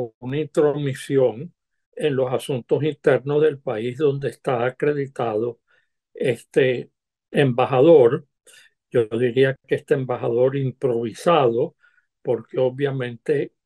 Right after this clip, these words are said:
de diplomacia, eh, sabe muy poco. Un embajador no puede participar en un acto,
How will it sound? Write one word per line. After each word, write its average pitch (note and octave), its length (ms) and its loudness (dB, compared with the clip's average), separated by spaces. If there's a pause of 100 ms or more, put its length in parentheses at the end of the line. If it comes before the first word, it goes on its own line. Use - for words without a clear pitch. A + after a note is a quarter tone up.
(500)
de C3 480 -6
diplomacia, A#2+ 1040 -2 (720)
eh, C3 360 -6
sabe C3 440 0
muy B2 220 -4
poco. - 520 2 (640)
Un D3 200 -2
embajador E3 760 4 (120)
no D#3 560 0 (100)
puede C3+ 580 0 (100)
participar A2+ 960 -8 (920)
en A#2+ 220 -4
un D3+ 240 2
acto, C3+ 600 0